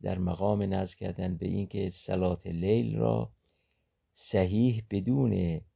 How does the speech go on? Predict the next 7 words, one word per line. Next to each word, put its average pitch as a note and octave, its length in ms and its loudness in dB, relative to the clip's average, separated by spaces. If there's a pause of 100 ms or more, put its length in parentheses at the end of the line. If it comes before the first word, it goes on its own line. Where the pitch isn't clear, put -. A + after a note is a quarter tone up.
(560)
تقیید F#2 600 0
به F2 160 0
استقرار F2+ 640 -2
یا F2 160 0
به F2 140 -4
حال E2+ 300 -2
سفر F2 520 -6